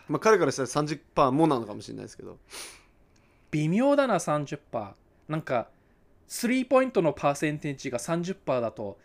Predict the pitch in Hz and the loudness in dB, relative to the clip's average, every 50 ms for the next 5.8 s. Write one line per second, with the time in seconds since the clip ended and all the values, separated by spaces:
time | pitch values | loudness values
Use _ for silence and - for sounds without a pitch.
0 | _ _ _ - - - - 190 196 233 294 294 226 185 196 - 185 170 160 165 | _ _ _ -10 -8 -4 -4 -2 0 2 2 0 0 -2 -4 -4 -4 -4 -2 -2
1 | 156 156 151 147 - - 131 117 107 101 - _ _ _ - 240 262 - - - | -2 -2 -4 -4 -4 -4 -4 -4 -4 -6 -10 _ _ _ 0 0 0 0 2 2
2 | - 359 - - - - - 175 185 214 202 165 123 117 98 87 85 - 151 143 | 2 2 2 0 -6 -6 -4 0 4 4 4 4 2 0 -4 -6 -4 -2 -2 -2
3 | - - 156 220 294 320 339 294 247 190 156 135 127 113 120 127 123 107 98 - | -2 -2 0 2 2 4 2 2 2 2 2 4 2 -2 -2 -4 -8 -10 -12 -14
4 | - - - 151 180 247 269 226 160 156 139 - - 151 156 143 131 123 113 - | -8 -2 0 2 2 4 4 6 4 4 2 0 -2 -2 -2 -2 -4 -6 -8 -8
5 | 117 123 - - 294 294 294 240 233 196 170 143 127 - 113 110 | -10 -8 -4 -4 -2 -2 0 2 2 4 4 4 2 0 -6 -6